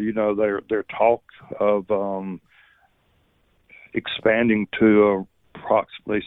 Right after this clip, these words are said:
seven thousand, seventy-five hundred well-paying jobs. You know, I don't know where they're gonna get the people, first of all, to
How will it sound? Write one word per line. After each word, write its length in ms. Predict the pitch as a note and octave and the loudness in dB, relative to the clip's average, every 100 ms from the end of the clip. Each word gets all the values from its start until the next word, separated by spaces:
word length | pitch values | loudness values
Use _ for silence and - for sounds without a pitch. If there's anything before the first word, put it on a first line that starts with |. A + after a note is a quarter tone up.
| - | 2
seven 340 | A#2 G#2 G2+ - | 2 2 -4 -4
thousand, 680 | G#2+ G#2+ G#2 - G#2+ G#2 G2 | 0 2 0 -2 -8 -8 -6
seventy-five 600 | A2 G#2 G2+ F#2 G#2+ G2+ - | -4 -4 -6 -4 -2 -2 -4
hundred 320 | A2 G2+ F#2 - _ - _ _ | -8 -6 -8 -10 _ -20 _ _
well-paying 600 | G#2+ G#2 - A2 G#2+ F#2 E2+ | 0 0 0 -2 -2 -6 -8
jobs. 520 | F#2+ F2+ G2+ B2 B2+ - - _ - - _ - | -6 -2 -2 -2 -6 -20 -20 _ -20 -20 _ -10
You 80 | A2 | -4
know, 200 | G#2 G2 - | -2 -2 2
I 40 | B2 | 2
don't 140 | D#3 | 2
know 100 | A2 G#2 | 0 2
where 140 | G#2+ | 2
they're 180 | G#2 G2+ | 0 -2
gonna 200 | G2+ F#2+ A2 | -4 -2 -4
get 60 | |
the 200 | - - | -6 -12
people, 400 | - D3 - - - - _ | -6 -4 -4 -12 -12 -20 _
first 280 | - C3 - | 0 0 0
of 60 | G2 | 0
all, 240 | F#2+ F#2+ | 2 2
to 140 | - | -2